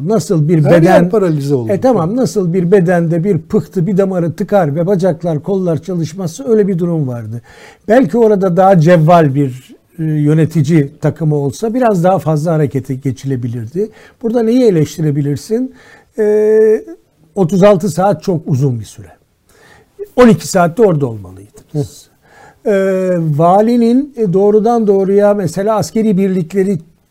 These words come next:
Speaker 1: göreve çağırma yetkisi var. Askeri birlikler neye yarardı? Askeri birlikler bin tane mi çök-, göçük var? Bin tane göçüğün başına gidecek.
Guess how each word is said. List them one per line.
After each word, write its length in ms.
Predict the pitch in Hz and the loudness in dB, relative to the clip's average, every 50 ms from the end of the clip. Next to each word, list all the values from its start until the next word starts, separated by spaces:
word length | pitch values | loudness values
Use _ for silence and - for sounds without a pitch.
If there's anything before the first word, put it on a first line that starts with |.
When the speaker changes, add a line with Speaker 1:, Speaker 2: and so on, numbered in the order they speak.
| _ _ _ | _ _ _
Speaker 1:
göreve 360 | - 175 165 160 170 185 180 175 | -2 0 2 2 2 2 0 -2
çağırma 360 | - 165 151 147 143 151 135 | 0 0 0 0 0 0 -2
yetkisi 520 | 143 131 127 - - - 135 - - 143 | -2 -2 -4 -6 -8 -12 -12 -10 -10 -12
var. 120 | 101 - - _ _ _ _ _ - - - - | -12 -12 -18 _ _ _ _ _ -20 -20 -10 -6
Askeri 400 | 175 160 - - 220 220 226 196 | -6 -6 -4 0 0 2 2 2
birlikler 480 | 214 208 208 208 - 214 214 202 196 | 2 2 0 0 2 2 2 2 2
neye 220 | 180 180 185 208 214 | 2 2 4 4 4
yarardı? 640 | 190 160 143 135 135 117 113 135 185 240 269 302 - | 4 4 2 0 -2 -4 -4 -4 -4 -4 -4 -6 -8
Askeri 440 | - 160 - - - 214 202 208 196 | -8 -8 -8 -6 -4 -2 -2 0 0
birlikler 520 | 185 175 170 170 165 170 208 196 180 165 165 | 0 -2 -2 -4 -4 -2 -2 0 0 2 2
bin 180 | 247 320 370 | 2 2 2
tane 300 | - - 285 269 208 175 | 0 -2 0 0 2 2
mi 160 | 156 147 131 | 0 0 -2
çök-, 220 | - - 151 123 - _ - | -2 -6 -8 -8 -10 _ -6
göçük 420 | 147 151 - - - 135 - - 107 | -4 -4 -4 -4 -8 -14 -14 -14 -18
var? 140 | 98 95 _ _ _ _ _ _ _ - - - _ _ - | -18 -20 _ _ _ _ _ _ _ -20 -20 -20 _ _ -2
Bin 140 | 190 226 220 | 0 0 0
tane 320 | - - 220 208 202 190 | 2 2 2 4 4 4
göçüğün 600 | 180 151 170 160 160 - - 196 208 214 208 180 | 2 2 2 2 0 -2 -2 -2 0 0 0 2
başına 360 | 147 156 151 156 170 160 185 196 | 2 0 0 0 -2 -4 -2 0
gidecek. 720 | 165 151 143 143 151 131 135 160 160 160 160 - - | 0 0 2 0 0 2 2 0 0 0 -4 -10 -20